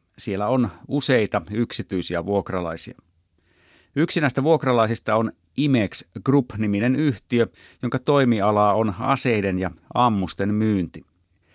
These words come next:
Ja nimenomaan tämän Imex Groupin varasto räjähti.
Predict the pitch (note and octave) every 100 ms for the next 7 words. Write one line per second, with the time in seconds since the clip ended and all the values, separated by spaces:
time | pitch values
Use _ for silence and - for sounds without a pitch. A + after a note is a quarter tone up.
0 | _ A#2+ D#3+ D3+ A#2+ A#2+ A2 B2 A#2 C#3+
1 | C#3 A2+ - - A#2 A#2 G#2+ F2+ E2 A2
2 | A2+ G#2 - F2+ G2 G2+ F#2 - -